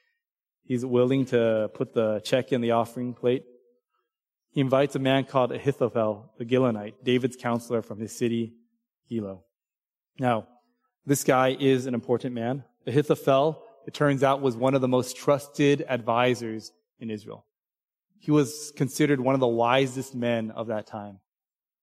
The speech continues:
And he was, to David, a counselor. He was someone that David looked to for help and advice often. In fact, the Bible tells us in the next chapter that when he spoke, it was as if he were speaking the very words of God. That's how people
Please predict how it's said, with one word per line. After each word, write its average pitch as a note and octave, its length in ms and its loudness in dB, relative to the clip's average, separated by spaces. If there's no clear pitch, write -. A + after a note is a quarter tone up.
And A#2+ 100 -8
he D3 100 2
was, C#3+ 340 4
to - 120 -6
David, B2+ 760 2
a - 40 -16
counselor. A#2 560 -4
He - 140 2
was D3 100 2
someone D3+ 240 2
that B2+ 160 2
David C#3+ 260 4
looked C#3+ 360 0
to C#3+ 180 2
for B2+ 360 0
help D3+ 280 2
and C#3+ 120 0
advice C3 500 2
often. B2 520 -2
In - 80 -10
fact, D3+ 240 0
the C#3 60 -2
Bible C3+ 260 2
tells C#3 240 2
us B2+ 100 -8
in C#3+ 60 -6
the C3 80 0
next C3 300 0
chapter D3 340 0
that A#2+ 160 -2
when B2 100 -4
he C3 120 -6
spoke, D3 400 0
it - 20 0
was C#3 160 4
as B2+ 160 2
if D3 140 2
he D3 100 -6
were C3 100 0
speaking C#3+ 440 -2
the B2+ 80 -2
very B2 200 0
words A#2 300 -4
of G#2 100 -14
God. F2+ 240 -10
That's C3 140 -4
how B2+ 100 0
people A#2 540 -2